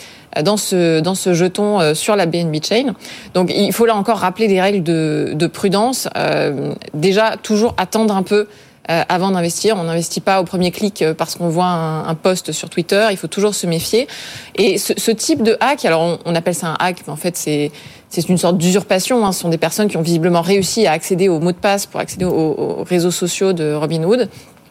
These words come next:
Euh, c'est des, finalement, ce sont des hacks assez courants. On voit les mêmes d'ailleurs sur, euh, des front-ends de sites web, euh, de personnes qui vont sur des sites web et puis qui remplacent, euh, l'adresse Bitcoin ou l'adresse Ether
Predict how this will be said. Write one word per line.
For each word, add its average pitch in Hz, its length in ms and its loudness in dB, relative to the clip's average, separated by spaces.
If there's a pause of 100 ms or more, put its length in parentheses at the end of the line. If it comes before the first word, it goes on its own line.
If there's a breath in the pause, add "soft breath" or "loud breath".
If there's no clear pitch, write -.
(280)
Euh, 170 240 2
c'est - 160 0
des, 196 300 0
finalement, 185 320 0
ce 220 80 -2
sont 190 80 -2
des 180 120 2
hacks 202 160 -2
assez 220 300 0
courants. 240 380 2 (300 loud breath)
On 185 60 2
voit 190 160 4
les 208 120 2
mêmes 240 240 2
d'ailleurs 208 260 2
sur, - 240 -4
euh, 160 400 2
des 151 160 -2
front-ends 220 480 0
de 180 80 2
sites - 260 -4
web, 233 200 2
euh, - 600 -8
de 165 80 -2
personnes 185 360 0
qui 202 160 -2
vont 202 200 4
sur 208 160 -2
des 170 120 2
sites 170 200 -4
web 233 160 2
et 185 60 2
puis 208 140 -4
qui 175 420 2
remplacent, 196 580 2
euh, 160 220 0
l'adresse 175 520 0
Bitcoin 180 540 0
ou 170 60 -2
l'adresse 165 320 0
Ether 208 280 2